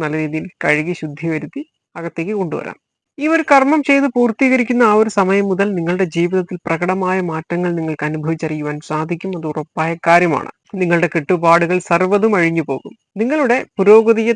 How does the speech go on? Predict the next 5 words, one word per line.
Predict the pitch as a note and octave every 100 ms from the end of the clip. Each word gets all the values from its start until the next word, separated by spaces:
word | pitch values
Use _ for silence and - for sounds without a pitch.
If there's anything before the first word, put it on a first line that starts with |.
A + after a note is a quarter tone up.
| -
തടസ്സപ്പെടുത്തിയിരുന്ന | F#3 F#3 A3+ G#3+ G#3 G3 G#3+ G3+ F#3+ G3
അദൃശ്യമായ | F#3 G3 - A#3 G#3+ G3 F#3+
ചങ്ങലകൾ | F#3+ F#3 F#3 F#3+ F#3 F3+ -
പൊട്ടിപ്പോകും. | D#3+ F#3 E3 D3 - - -
മുടങ്ങിക്കിടന്നിരുന്ന | F3+ F3+ G#3 A3+ G#3+ G3+ G3+ G3+ G3+